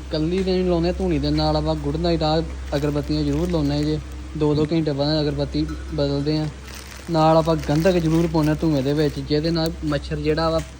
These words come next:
ਮਿੰਟੋ ਮਿੰਟ ਭੱਜਦਾ ਵਾ। ਸਮੈਲ ਇਹਦੀ ਇੰਨੀ ਕੁ ਜ਼ਿਆਦੀ ਹੋ ਜਾਂਦੀ ਆ,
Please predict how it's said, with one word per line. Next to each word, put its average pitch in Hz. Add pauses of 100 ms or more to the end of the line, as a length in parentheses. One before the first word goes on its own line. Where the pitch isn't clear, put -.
(180)
ਮਿੰਟੋ 143
ਮਿੰਟ 156
ਭੱਜਦਾ 139
ਵਾ। 156
ਸਮੈਲ 143
ਇਹਦੀ 160
ਇੰਨੀ 139
ਕੁ 160
ਜ਼ਿਆਦੀ 143
ਹੋ 170
ਜਾਂਦੀ 135
ਆ, 143